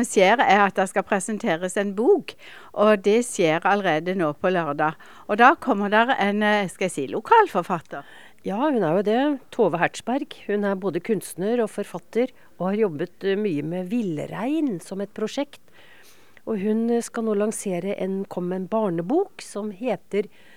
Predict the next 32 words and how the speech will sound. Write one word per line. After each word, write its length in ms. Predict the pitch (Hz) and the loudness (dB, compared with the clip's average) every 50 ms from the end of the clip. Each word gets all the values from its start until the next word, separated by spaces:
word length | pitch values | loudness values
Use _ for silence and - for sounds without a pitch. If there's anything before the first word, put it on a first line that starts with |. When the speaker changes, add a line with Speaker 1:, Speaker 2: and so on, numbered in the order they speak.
| - - - - - - - | -20 -20 -20 -20 -20 -20 -16
Speaker 2:
Prinsessen 1160 | - - 190 190 202 - - - - 247 240 - - - - - - 170 180 196 214 220 226 - | -12 -10 -8 -8 -8 -8 -10 -10 -8 -8 -10 -8 -8 -10 -10 -8 -8 -8 -6 -6 -6 -8 -8 -8
som 360 | - 202 208 214 214 220 190 - - - - - - - | -8 -8 -6 -6 -6 -8 -10 -14 -20 -20 -20 -18 -14 -12
ble 100 | 190 - | -10 -6
borte 280 | - 240 - - - 170 | -6 -8 -8 -6 -4 -2
med 140 | 202 208 202 | -2 0 0
vinden, 260 | 190 190 226 262 254 | 2 2 2 0 0
tror 180 | - 185 170 160 | 2 2 4 4
jeg 100 | 160 170 | 4 4
det 100 | 160 147 151 | 4 4 4
er. 100 | 147 131 - - - - - - - - - - | 2 0 -4 -16 -20 -20 -20 -20 -20 -20 -16 -10
Og 80 | - 160 | -6 -4
den 120 | 165 165 185 | -2 -2 -2
er 100 | 196 190 | 0 2
veldig 360 | 233 240 190 151 160 196 170 143 | 2 0 2 2 0 0 0 0
vakkert 440 | 156 - - - - 190 - - 185 | -4 -4 -6 -8 -8 -6 -4 -2 0
illustrert. 720 | 180 175 180 175 - - 165 160 147 135 - - - - - - - - - - - - - - - - - | 0 0 0 0 0 0 2 2 2 2 0 -8 -20 -20 -20 -20 -20 -20 -20 -20 -20 -20 -20 -20 -20 -14 -10
Speaker 1:
Og 140 | - 233 214 | -6 0 2
dette 320 | 254 262 254 - - 240 | 2 2 2 0 -4 -4
skjer 380 | 311 - - - 190 175 185 180 | -4 -2 0 0 2 2 2 -2
på 160 | - - 277 247 | -2 0 2 2
lørdag, 540 | 240 214 165 156 156 156 175 240 330 - - | 4 4 2 2 2 4 4 4 4 4 0
og 140 | 202 214 202 | 0 0 0
da 140 | 196 190 202 | 0 0 0
har 220 | 214 220 196 208 190 | 0 -2 -4 -2 -2
du 60 | 269 359 | -2 -2
også 300 | 233 196 - - 220 208 170 202 220 | -2 -2 -4 -4 -2 0 2 2 0
åpent 420 | 190 165 165 160 165 202 185 - - - | 0 -2 -4 -4 -4 -4 -6 -10 -6 -2
for 380 | - 208 180 180 185 196 202 202 | 2 2 2 2 0 -2 -2 -2
mer 320 | 202 196 180 170 170 156 202 202 | -2 -2 -2 -2 -4 -4 -2 -2
enn 160 | 208 226 233 | -2 0 0
å 140 | 202 202 202 185 | 0 0 0 0
høre 180 | 190 196 185 | 0 -2 -2